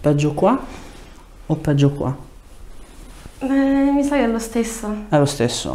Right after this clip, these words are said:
Speaker 1: ok, vediamo come si muove. Il collo è bloccatissimo perché il naso punta qua, dovrebbe arrivare sopra la spalla.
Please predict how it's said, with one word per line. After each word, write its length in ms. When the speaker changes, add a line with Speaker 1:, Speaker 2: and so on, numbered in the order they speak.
Speaker 1:
ok, 360
vediamo 320
come 180
si 120
muove. 320
Il 120
collo 240
è 20
bloccatissimo 720
perché 260
il 100
naso 280
punta 280
qua, 160
dovrebbe 300
arrivare 240
sopra 220
la 80
spalla. 420